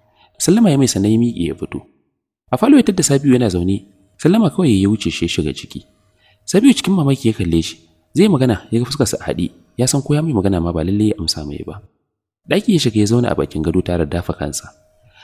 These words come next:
Tunanin magana da Bilkisu ta faɗa mai yake yi, me mahaifinsa yake tunani? Anya ko abin da take tunani haka ne? Shiru yayi, ya ma rasa ta inda zai fara ba ma kansa amsa. Washe gari ko da safe,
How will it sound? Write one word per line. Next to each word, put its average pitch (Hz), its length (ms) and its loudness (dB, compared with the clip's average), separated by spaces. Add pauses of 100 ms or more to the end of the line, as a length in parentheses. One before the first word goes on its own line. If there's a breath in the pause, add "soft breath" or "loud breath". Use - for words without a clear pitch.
Tunanin 143 240 2
magana 175 240 2
da 117 80 0
Bilkisu 95 320 -4
ta 110 80 -6
faɗa 90 160 -2
mai 78 200 -6
yake 73 160 -10
yi, 73 120 -8 (320)
me 107 80 2
mahaifinsa 165 400 0
yake 98 240 -4
tunani? 76 240 -8 (600)
Anya 175 160 2
ko - 160 -2
abin 151 160 -2
da 143 80 -2
take 147 160 0
tunani 117 320 -2
haka 139 160 -4
ne? 135 160 -2 (880 soft breath)
Shiru 214 240 4
yayi, 190 320 4
ya 165 80 0
ma 190 160 0
rasa - 160 -2
ta - 80 -4
inda 170 80 0
zai 127 160 0
fara 139 160 -6
ba 107 160 -4
ma 92 80 -2
kansa 85 320 -10
amsa. - 320 -10 (1120)
Washe 175 160 4
gari 233 160 6
ko 339 160 4
da 247 80 4
safe, 170 400 2